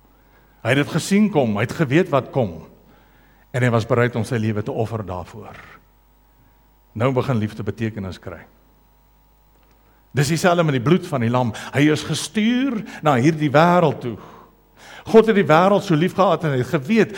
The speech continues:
daar's 'n oordeel wat kom. En daar's net een manier hoe ek my uitverkore, as die gesalfdes, die wat ek uitgekies het, kan keer van hierdie komende oordeel. My seun moet geoffer word. Die lam moet geslag word.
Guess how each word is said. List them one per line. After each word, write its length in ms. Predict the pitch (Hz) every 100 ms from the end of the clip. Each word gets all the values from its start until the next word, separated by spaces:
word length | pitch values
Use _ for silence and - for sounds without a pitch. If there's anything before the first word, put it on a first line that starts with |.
| -
daar's 240 | 143 131 139
'n 220 | 127 113
oordeel 460 | 240 262 214 196 190
wat 240 | 156 151
kom. 440 | - 185 117 98 95 - - - - - -
En 100 | 175
daar's 180 | 165 170
net 160 | 214
een 260 | 220 285 269
manier 280 | 240 208 196
hoe 100 | 190
ek 120 | -
my 120 | 147
uitverkore, 640 | - 220 196 190 156 151 143
as 160 | 113
die 100 | 143
gesalfdes, 640 | 113 147 - 220 196 165 131
die 120 | 151
wat 140 | 190
ek 140 | 226 196
uitgekies 560 | 233 - 170 165 139
het, 220 | 135 110 - - - -
kan 240 | 190 175
keer 360 | - 277 302 247
van 200 | 202 160
hierdie 380 | 185 220 202
komende 400 | 202 190 175 165
oordeel. 640 | 160 165 151 123 113 92 82 - - _ _ _ _ _ _ _ _ _ _ _
My 100 | 113
seun 280 | 110 - 131
moet 160 | 113 110
geoffer 400 | - 120 120 117
word. 380 | 92 87 - - - - _ _ _ _ _ _ _ _ _
Die 80 | 117
lam 240 | 110 135
moet 160 | 110 104
geslag 440 | 120 - 117 92 95
word. 240 | 85 -